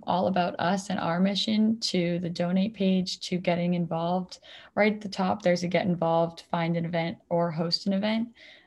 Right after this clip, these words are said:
Uh, if you're interested for the next year, you can go to the host an event and you can fill out the interest form. Um, and we'd be happy to have you. Um, and then there's also the find an event page right there,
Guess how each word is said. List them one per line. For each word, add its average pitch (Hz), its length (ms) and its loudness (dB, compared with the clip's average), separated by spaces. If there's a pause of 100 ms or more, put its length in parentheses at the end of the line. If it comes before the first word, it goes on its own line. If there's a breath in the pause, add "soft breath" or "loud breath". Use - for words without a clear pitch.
(120)
Uh, 170 180 2
if - 140 0
you're 202 140 2
interested 190 520 0
for 180 100 0
the 175 80 0
next 175 360 -2
year, 175 160 2
you 185 140 2
can 175 140 -2
go 170 120 4
to 160 60 -2
the 170 80 0
host 170 320 -2
an 170 100 0
event 165 380 0
and 170 160 0
you 160 80 -4
can 160 160 -6
fill 165 140 0
out 170 120 -2
the - 80 -10
interest 165 440 -6
form. 202 460 -2
Um, 165 380 -2 (540 loud breath)
and 175 100 2
we'd 165 140 -2
be 170 100 -2
happy 175 320 0
to 175 80 -2
have 160 240 0
you. 185 300 2 (400 loud breath)
Um, 170 440 4
and 190 160 6
then 170 400 2
there's 180 260 2
also 175 340 4
the 175 100 2
find 170 320 0
an 170 80 2
event 165 340 -2
page 170 300 -2
right 170 220 0
there, 160 340 4